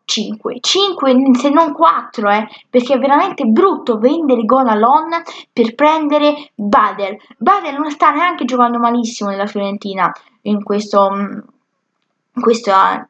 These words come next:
questo primo quadrimestre, diciamo così. Però, eh, si chiama Badel, non si chiama Gonalon, e il nome fa tutto. Detto questo, il video è piaciuto, lasciate un mi piace, commentate, iscrivetevi al canale.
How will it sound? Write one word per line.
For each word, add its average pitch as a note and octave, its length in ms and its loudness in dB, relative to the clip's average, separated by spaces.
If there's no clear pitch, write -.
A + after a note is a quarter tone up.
questo G#3+ 640 2
primo A3 240 0
quadrimestre, G#3+ 580 -2
diciamo G#3 280 -4
così. - 280 -12
Però, G3+ 540 2
eh, G3 420 0
si A3 100 -8
chiama G3+ 300 2
Badel, G#3 560 0
non G3+ 140 -8
si A3 100 -10
chiama G#3+ 220 2
Gonalon, A3 380 2
e G3+ 60 -4
il G3+ 80 -2
nome G3 220 -2
fa G3+ 180 -6
tutto. - 480 -8
Detto A#3 220 -2
questo, C4+ 240 0
il A3 60 0
video A3+ 160 2
è - 20 -2
piaciuto, A3+ 240 -2
lasciate A#3 260 -2
un B3+ 60 2
mi C4 60 -2
piace, D4+ 260 0
commentate, C4+ 400 2
iscrivetevi A#3+ 340 -4
al - 60 -16
canale. G#3 380 -2